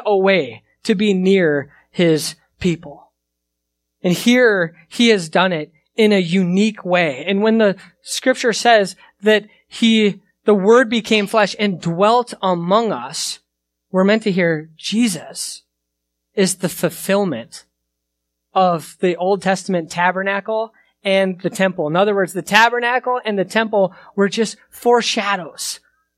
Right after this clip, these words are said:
of a more permanent place to meet with God, or a more, you could say, personal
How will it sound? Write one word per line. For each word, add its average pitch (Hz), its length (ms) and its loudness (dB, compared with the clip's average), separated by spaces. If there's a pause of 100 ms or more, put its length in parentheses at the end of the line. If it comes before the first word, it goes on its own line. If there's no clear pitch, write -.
(640)
of 180 120 0
a 196 80 4
more 190 480 2 (140)
permanent 190 720 0 (280)
place - 520 -4 (260)
to 175 100 -4
meet 139 300 -2 (160)
with 143 180 -4
God, - 140 -18 (840)
or 180 160 -2
a 175 60 0
more, 170 400 0
you 175 100 -10
could 160 140 -8
say, 127 180 -6
personal 151 760 -6